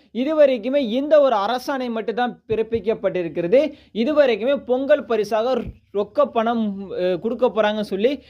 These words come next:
எந்த ஒரு அரசாணையும் வெளியிடப்படவில்லை. அதனால பார்த்தீங்கன்னா சோஷியல் மீடியால ரொம்பவே பார்த்தீங்கன்னா இது ரொம்பவே வைரல் ஆயிட்டு போயிட்டு இருக்குது. அதாவது ஆயிரம், ரெண்டாயிரம், மூவாயிரம் இந்த மாதிரி தராங்கன்னு சொல்லி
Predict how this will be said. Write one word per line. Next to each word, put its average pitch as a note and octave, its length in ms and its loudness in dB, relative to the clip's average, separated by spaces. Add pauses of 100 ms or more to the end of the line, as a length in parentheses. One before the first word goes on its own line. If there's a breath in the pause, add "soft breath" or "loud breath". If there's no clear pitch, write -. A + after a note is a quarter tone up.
(100)
எந்த D4 360 4
ஒரு B3 160 2
அரசாணையும் A3 640 -4
வெளியிடப்படவில்லை. F3 880 -2 (220 loud breath)
அதனால A#3+ 300 4
பார்த்தீங்கன்னா B3+ 360 2
சோஷியல் C#4+ 600 -2
மீடியால G#3+ 340 4
ரொம்பவே A#3+ 520 2
பார்த்தீங்கன்னா A3 380 -2
இது G#3+ 120 0
ரொம்பவே A3 640 2 (520)
வைரல் A#3 320 2
ஆயிட்டு A#3 240 2
போயிட்டு G#3 320 -2
இருக்குது. G3+ 440 0 (200 soft breath)
அதாவது G3+ 480 4
ஆயிரம், A3 500 0
ரெண்டாயிரம், G#3+ 400 -2
மூவாயிரம் G#3 380 -2
இந்த G#3 100 -8
மாதிரி G3 300 -2
தராங்கன்னு G3 380 -2
சொல்லி C4+ 280 2